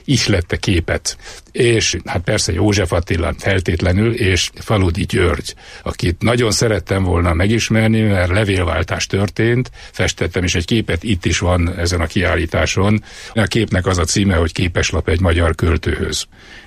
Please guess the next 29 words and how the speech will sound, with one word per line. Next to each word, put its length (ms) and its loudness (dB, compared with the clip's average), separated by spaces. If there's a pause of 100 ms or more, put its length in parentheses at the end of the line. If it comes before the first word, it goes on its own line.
(160)
És 260 -2
Faludi 380 2
György 260 2
írt 280 0
egy 160 -4
hosszú-hosszú 680 0
levelet, 640 2
nem 180 2
én 180 2
írtam 380 0
hozzá, 320 2
hanem 460 -2
akkori 400 -2
feleségem, 760 -2
aki 320 0
ilyen 200 2
aktív 360 0
volt, 200 2
ha 100 2
valami 300 4
eszébe 300 0
jutott, 240 0
rögtön 300 0
megvalósította. 920 2 (420)
És 180 -2
Faludi 420 0
az 280 -6
egyik 300 0
nagy, 240 0